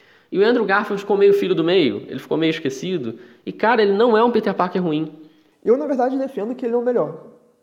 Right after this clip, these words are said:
Speaker 2: Na minha, na minha concepção, ele pra mim é o melhor persona-, melhor Homem-Aranha e Peter Parker, porque eu acho que ele entrega muita essência, sabe? Ele tem muito aquela questão de, de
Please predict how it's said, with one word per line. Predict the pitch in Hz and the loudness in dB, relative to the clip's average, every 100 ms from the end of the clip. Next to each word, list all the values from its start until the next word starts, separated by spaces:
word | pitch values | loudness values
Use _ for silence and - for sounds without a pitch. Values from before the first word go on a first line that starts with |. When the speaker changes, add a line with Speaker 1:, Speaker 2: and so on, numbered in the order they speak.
| _ - | _ -12
Speaker 2:
Na | 170 180 | -4 -4
minha, | 185 196 254 | -2 0 0
na | 202 208 | -2 -4
minha | 233 | -4
concepção, | 247 247 - 220 226 233 | -4 -10 -8 -6 -2 -2
ele | 226 | -2
pra | 226 208 | -4 -4
mim | |
é | 214 | -4
o | |
melhor | 208 202 | -4 -6
persona-, | 214 226 185 - | -8 -8 -8 -8
melhor | 175 175 185 196 180 175 | -6 0 2 2 0 -2
Homem-Aranha | 185 185 180 214 247 247 240 | -6 -4 -4 -2 -2 -2 -2
e | 226 | -4
Peter | - 254 | -4 -10
Parker, | 247 233 247 | -6 -6 -8
porque | - | -8
eu | 277 | -10
acho | 285 | -8
que | |
ele | 277 285 | -8 -8
entrega | 262 254 247 254 | -8 -6 -4 -4
muita | 240 240 | -6 -4
essência, | 247 240 185 160 151 | -4 -4 -8 -8 -10
sabe? | 147 143 151 - _ _ _ _ _ | -10 -12 -14 -20 _ _ _ _ _
Ele | 175 190 | -2 -2
tem | 226 | 0
muito | 220 269 | -2 -2
aquela | 262 240 | 0 -2
questão | 233 226 220 | -2 -4 -4
de, | 208 214 202 196 190 180 180 - | -4 -4 -4 -6 -6 -8 -10 -14
de | 170 | -12